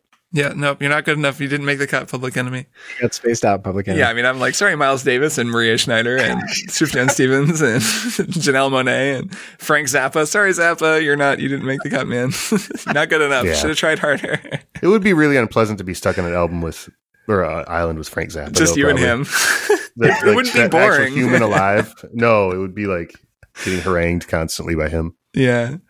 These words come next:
Speaker 1: That would be, man, that would be, like, a good, that's, like, an indie movie. It would be, like, me and Frank,
Speaker 3: <laughs>
Speaker 1: and, like, the,
Speaker 3: Me
Speaker 1: that
Speaker 3: and
Speaker 1: would be
Speaker 3: yeah,
Speaker 1: the
Speaker 3: no
Speaker 1: premise of
Speaker 3: kidding.
Speaker 1: the
Speaker 3: Oh my
Speaker 1: movie.
Speaker 3: God.
Speaker 1: <laughs>
Speaker 3: Oh my
Speaker 2: The plot
Speaker 3: God.
Speaker 2: is literally Swiss Army Man, except
Speaker 3: Yeah.
Speaker 2: it's
Speaker 1: Except it's Frank
Speaker 2: Zappa's
Speaker 1: Zappa. <laughs>
Speaker 2: Yeah.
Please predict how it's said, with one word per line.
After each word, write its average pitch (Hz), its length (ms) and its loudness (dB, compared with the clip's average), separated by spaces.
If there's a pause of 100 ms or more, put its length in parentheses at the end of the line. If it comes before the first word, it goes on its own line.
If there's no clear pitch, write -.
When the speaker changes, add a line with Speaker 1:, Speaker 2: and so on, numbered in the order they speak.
(120)
Speaker 1:
That 147 140 -2
would 208 100 -6
be, 127 160 0
man, 120 320 -2
that 120 100 2
would 165 80 0
be, 139 80 2
like, 113 160 0
a 113 60 -6
good, 107 240 -4
that's, 156 240 -2
like, 202 160 0
an 120 80 0
indie 120 300 -2
movie. 113 360 -2 (560)
It 139 60 -2
would 123 80 0
be, 123 100 4
like, 120 240 2
me 123 180 0
and 117 120 0
Frank, 120 360 0 (280)
Speaker 3:
<laughs> - 280 -10
Speaker 1:
and, 139 120 0
like, 135 120 2
the, 151 80 -4
Speaker 3:
Me 123 120 2
Speaker 1:
that 120 100 0
Speaker 3:
and 131 140 6
Speaker 1:
would 139 100 -4
be 143 80 2
Speaker 3:
yeah, 165 180 4
Speaker 1:
the 143 80 4
Speaker 3:
no 135 60 4
Speaker 1:
premise 139 160 2
of 143 140 2
Speaker 3:
kidding. 127 80 2
Speaker 1:
the 123 40 2
Speaker 3:
Oh 120 40 -2
my 120 80 2
Speaker 1:
movie. 117 100 0
Speaker 3:
God. 101 560 0 (240)
Speaker 1:
<laughs> - 60 -16
Speaker 3:
Oh 110 100 0
my 101 120 4
Speaker 2:
The - 20 -4
plot 135 240 2
Speaker 3:
God. 131 80 -4
Speaker 2:
is 120 100 -6
literally 117 540 0
Swiss 110 280 -2
Army 107 240 2
Man, 117 260 -2
except 101 300 0
Speaker 3:
Yeah. 87 180 4
Speaker 2:
it's - 180 -4
Speaker 1:
Except 165 280 2
it's 113 140 4
Frank 139 240 2
Speaker 2:
Zappa's 127 320 -2
Speaker 1:
Zappa. 226 760 0
<laughs> 113 60 -2
Speaker 2:
Yeah. - 160 -4